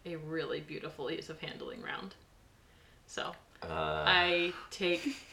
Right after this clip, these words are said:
Speaker 1: two backward steps, and when it was very obvious to my judge that my horse was not being disobedient, I was backing her out of the obstacle. I hear the bell, and I still haven't caught it. I turn and look at her, and she says,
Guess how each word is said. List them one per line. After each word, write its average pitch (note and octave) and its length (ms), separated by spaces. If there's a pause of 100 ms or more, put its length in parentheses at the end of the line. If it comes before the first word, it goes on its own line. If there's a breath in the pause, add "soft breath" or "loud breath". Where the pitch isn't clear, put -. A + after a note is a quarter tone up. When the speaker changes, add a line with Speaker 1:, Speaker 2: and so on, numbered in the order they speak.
Speaker 1:
two A3+ 480 (180)
backward G#3 520
steps, - 580
and E3 220
when E3+ 140
it E3+ 120
was E3 180
very G3 400
obvious G3+ 480
to F#3+ 120
my F3+ 200
judge E3+ 400
that E3+ 180
my E3 140
horse F3+ 280
was E3+ 140
not E3+ 200
being E3+ 200
disobedient, D#3+ 800 (100)
I E3+ 200
was E3 360 (300)
backing F#3 500
her F#3 220
out D#3+ 160
of E3+ 120
the D#3 140
obstacle. G3+ 720 (960 loud breath)
I E3+ 120
hear D#3+ 180
the D3+ 120
bell, C#3+ 360 (640)
and F#3 140
I F3 140
still C4+ 320
haven't D#3+ 300
caught - 280
it. - 260
I E3 140
turn F#3 340
and D#3+ 120
look F3 200
at - 80
her, D#3+ 200
and D#3 140
she - 200
says, D#3 440